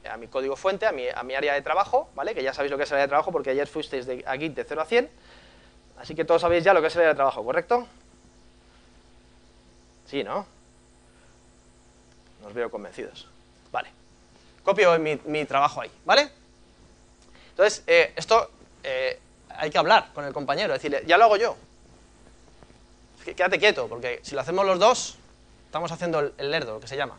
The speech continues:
¿vale? Estamos haciendo los dos lo mismo. Entonces, eh, hay que comunicarse con el resto del equipo. Que esto es una de las cosas que, que, que Git, eh, la gente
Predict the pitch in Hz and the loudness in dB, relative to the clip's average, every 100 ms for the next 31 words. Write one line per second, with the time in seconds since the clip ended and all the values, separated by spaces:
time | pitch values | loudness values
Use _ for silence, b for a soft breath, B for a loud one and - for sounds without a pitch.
0 | - 151 233 262 - b b b b b | -14 -4 -4 -6 -14 b b b b b
1 | - 147 156 180 160 139 196 220 110 - | -12 -6 -2 0 0 0 2 2 -2 -14
2 | - b b b - 175 - - b b | -20 b b b 2 4 4 -4 b b
3 | b 147 139 139 135 131 - _ 165 180 | b -8 -4 -2 -2 -4 -8 _ -2 0
4 | 220 233 208 165 214 247 233 190 151 202 | 2 2 2 2 2 2 -2 -2 -4 -2
5 | 240 180 147 220 147 98 _ _ _ - | 0 0 0 -4 -6 -10 _ _ _ -20
6 | _ _ _ _ - _ - 170 214 226 | _ _ _ _ -20 _ -10 -8 -4 2
7 | 185 165 214 208 - 156 143 - 151 139 | 2 2 -2 -2 0 -2 -2 -10 -8 -6
8 | 135 - - _ _ _ _ _ _ - | -6 -10 -18 _ _ _ _ _ _ -10
9 | 135 196 196 - 160 151 147 147 139 170 | -4 -4 -4 -8 -6 -2 -2 -2 -4 -2
10 | 185 190 | -2 -2